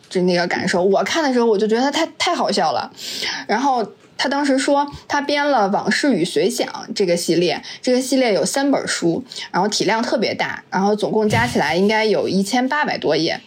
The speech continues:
他因为作为编辑嘛，他看了两遍，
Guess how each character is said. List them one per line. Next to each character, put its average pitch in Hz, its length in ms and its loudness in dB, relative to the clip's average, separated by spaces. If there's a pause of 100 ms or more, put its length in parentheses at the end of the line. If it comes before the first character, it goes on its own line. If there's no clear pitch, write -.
(240)
他 226 440 0 (100)
因 240 140 2
为 240 100 2
作 240 140 2
为 214 120 2
编 254 300 2
辑 269 100 0
嘛， 117 160 -4 (140)
他 - 140 -2
看 330 180 -2
了 247 80 2
两 196 240 0
遍， 190 240 2